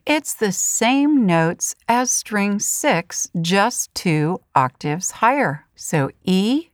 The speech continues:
F, because there's no sharps or flats between E and F, F sharp, G, G sharp,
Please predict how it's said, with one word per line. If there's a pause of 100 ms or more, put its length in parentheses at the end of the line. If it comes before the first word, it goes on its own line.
(360)
F,
because
there's
no
sharps
or
flats
between
E
and
F, (240)
F
sharp, (220)
G, (120)
G
sharp,